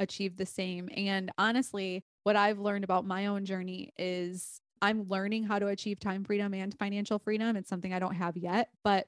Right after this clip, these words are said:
through my podcast, I'm able to take everyone on that journey with me, which I think is just as powerful.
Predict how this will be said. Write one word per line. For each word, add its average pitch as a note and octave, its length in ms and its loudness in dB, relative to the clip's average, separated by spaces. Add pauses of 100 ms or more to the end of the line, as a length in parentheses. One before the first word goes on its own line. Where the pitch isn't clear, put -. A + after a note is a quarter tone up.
through A3 220 6
my G3+ 120 2
podcast, G3+ 680 -4
I'm G3+ 180 0
able F#3+ 220 2
to F#3 100 0
take F#3+ 340 -4
everyone F3+ 280 -2
on F3+ 100 -4
that F3 160 -6
journey F3 320 -8
with E3+ 200 -4
me, A3+ 140 0
which A3 180 2
I F#3 80 2
think F3+ 200 -4
is F3 140 -2
just E3+ 280 -2
as E3 100 -4
powerful. - 680 -2